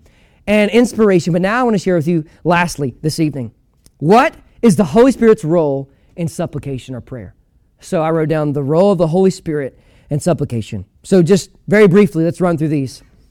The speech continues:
In Romans chapter eight, verses twenty-six through twenty-seven, I wrote down this, "God the Holy Spirit helps believers pray when they are unable to pray to God." The Bible speaks about these groanings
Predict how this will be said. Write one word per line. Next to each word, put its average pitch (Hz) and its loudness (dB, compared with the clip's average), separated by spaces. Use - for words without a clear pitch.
In 170 -2
Romans 214 4
chapter 202 2
eight, 196 2
verses 175 -2
twenty-six 196 -2
through 185 -2
twenty-seven, 185 -2
I 160 -6
wrote 180 2
down 165 0
this, 170 -2
"God 214 6
the 247 6
Holy 254 6
Spirit 180 0
helps 233 0
believers 214 4
pray 160 2
when 185 2
they 190 4
are 156 2
unable 190 2
to - -8
pray 135 -8
to 151 -8
God." 107 -8
The 196 2
Bible 220 6
speaks 202 4
about 202 4
these 185 6
groanings 214 4